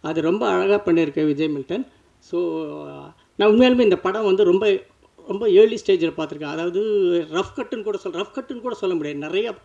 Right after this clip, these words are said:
பாடல்கள் வர வேண்டியிருந்தது, கிளைமேக்ஸ் முடியாம இருந்தது. அப்படி இந்த வெர்ஷனில் பார்த்துருக்கேன்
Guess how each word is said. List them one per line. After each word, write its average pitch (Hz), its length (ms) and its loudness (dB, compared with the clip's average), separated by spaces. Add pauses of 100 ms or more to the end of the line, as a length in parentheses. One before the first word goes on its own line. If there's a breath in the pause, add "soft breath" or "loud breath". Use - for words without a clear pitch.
பாடல்கள் 185 420 0
வர 165 200 0
வேண்டியிருந்தது, 160 580 -2 (320 loud breath)
கிளைமேக்ஸ் 185 760 -2 (200)
முடியாம 170 380 4
இருந்தது. 151 340 -2
அப்படி 180 300 0
இந்த 170 220 0
வெர்ஷனில் 170 440 -4
பார்த்துருக்கேன் 156 420 -14